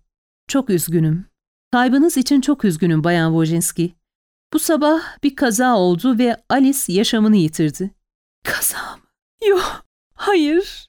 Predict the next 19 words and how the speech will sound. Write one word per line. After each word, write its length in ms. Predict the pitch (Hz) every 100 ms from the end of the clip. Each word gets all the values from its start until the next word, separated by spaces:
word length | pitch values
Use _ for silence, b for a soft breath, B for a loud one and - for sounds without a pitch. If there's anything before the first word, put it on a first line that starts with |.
| _
Hata 400 | - 330 339 311
yapıyorsunuz. 920 | 262 254 285 233 262 - 262 302 - - _ -
Başka 400 | 359 - - -
biri 160 | 480 415
olmalı. 580 | 381 370 339 359 359 - _ _ _
Alice 360 | 349 403 403 -
olamaz. 800 | 330 392 381 294 320 359 - - _ _ _ _ -
Eve'in 380 | 247 269 320 370
kollarına 540 | 370 277 240 247 254
yapışmış, 720 | 214 165 170 - 170 277 - - _ _
gözlerinden 720 | 214 208 208 202 208 208 202
yaşlar 400 | 165 160 - 277
akarak 420 | 226 208 190 196
yalvarıyordu. 800 | 180 175 165 160 151 147 139 156 _ _ _ _ _ _ -
"Benim 420 | 294 311 359 302 -
Alice'im 460 | - 277 359 - 330
olduğundan 600 | 330 320 330 339 311 320
emin 280 | 294 370 349
olamazsınız." 1000 | 269 381 359 311 - - 233 262 -